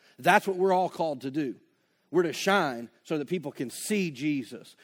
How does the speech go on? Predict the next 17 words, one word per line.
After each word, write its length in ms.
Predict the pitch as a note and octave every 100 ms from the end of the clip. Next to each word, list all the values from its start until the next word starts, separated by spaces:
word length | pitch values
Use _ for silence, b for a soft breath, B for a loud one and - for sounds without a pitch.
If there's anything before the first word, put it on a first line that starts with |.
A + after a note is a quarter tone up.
| b
so 140 | -
that 120 | D#3 D3
they 140 | -
can 220 | D3 B2+
glorify 640 | A#2+ D3+ F3+ C#3 - B2 A#2
God. 420 | A#2+ A2+ - - _ _ _ _ _ _ _ _ _ _ _
You're 100 | D#3+
like, 100 | E3+
"I 120 | E3+
don't 140 | B3 F#3+
know 120 | A3
what 100 | A3
my 100 | G#3+
purpose 360 | G3 B3 F#3 D#3+
is." 100 | C3
That's 240 | E3 -
it. 260 | G#3 C#3+